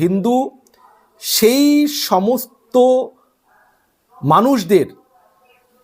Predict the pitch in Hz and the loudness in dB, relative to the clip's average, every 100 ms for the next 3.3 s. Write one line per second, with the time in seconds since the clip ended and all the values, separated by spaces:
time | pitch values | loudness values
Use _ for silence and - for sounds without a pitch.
0 | _ _ _ _ _ _ _ 110 143 196 | _ _ _ _ _ _ _ -2 2 2
1 | 190 220 - _ _ 226 240 247 - _ | 2 -2 -4 _ _ 2 2 0 -10 _
2 | _ _ _ _ _ _ _ 113 151 165 | _ _ _ _ _ _ _ -4 -2 2
3 | 202 196 226 | 0 0 -2